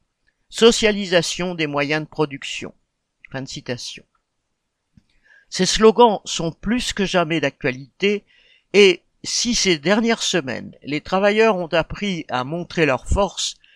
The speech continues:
il est vital aussi qu'ils renouent avec les idées révolutionnaires. En même temps qu'elles participent à la protestation contre la loi sur les retraites, Lutte ouvrière sera présente dans les cortèges du premier mai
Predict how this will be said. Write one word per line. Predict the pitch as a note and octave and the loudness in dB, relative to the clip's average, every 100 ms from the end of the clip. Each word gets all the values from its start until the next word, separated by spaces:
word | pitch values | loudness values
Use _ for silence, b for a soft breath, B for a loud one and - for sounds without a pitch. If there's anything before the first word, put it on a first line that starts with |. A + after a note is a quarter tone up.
| b b b | b b b
il | F#3 | 4
est | G#3 | 6
vital | F#3 A#3+ - G#3 F3+ D#3 | 6 0 0 4 4 4
aussi | D3 - - G3+ | 0 -2 -4 -6
qu'ils | - F3 - | -2 4 4
renouent | E3 F3+ F3 E3 - | 4 2 0 -6 -4
avec | D3 D3+ D#3+ | -2 0 0
les | D#3+ C3+ D#3 | -2 -2 -2
idées | E3 | 0
révolutionnaires. | D3+ D3 C#3+ C3+ - - A#2+ G#2+ G#2 - - _ _ _ _ _ _ - | 0 0 -4 -4 -6 -8 -8 -8 -12 -18 -20 _ _ _ _ _ _ -8
En | C3+ | 0
même | E3+ F#3 | 2 2
temps | - G#3 | 2 2
qu'elles | G3+ E3 | 4 0
participent | - D#3+ - F3 - G#3+ - | 2 -4 -4 -6 -6 -6 -4
à | B2 | -2
la | B2+ | -2
protestation | - E3+ E3+ D#3+ E3+ D3+ - F#3 | -2 -2 -2 -2 0 -2 -4 -6
contre | - C3+ - C3+ | -8 -10 -6 -4
la | C3+ | -2
loi | C#3+ E3 | 0 0
sur | D#3 D#3 | 0 -2
les | C3+ | -6
retraites, | B2 B2 - F#3 - _ b b b b - | -4 -6 -2 -2 -2 _ b b b b -8
Lutte | F#3+ - | -6 -2
ouvrière | A#3 E3+ G3 F#3+ E3+ - | -2 0 2 4 2 -2
sera | - D3 C#3+ | -2 0 0
présente | - F#3+ F#3 G#3+ E3+ | 0 0 0 -2 -2
dans | D3 | -4
les | D3 | -2
cortèges | - - - F3 C#3 | -2 -2 -2 -4 -4
du | C#3+ | -12
premier | - G3 F3+ D#3+ | -4 -4 -2 -2
mai | C3 B2+ A#2+ | -4 -8 -10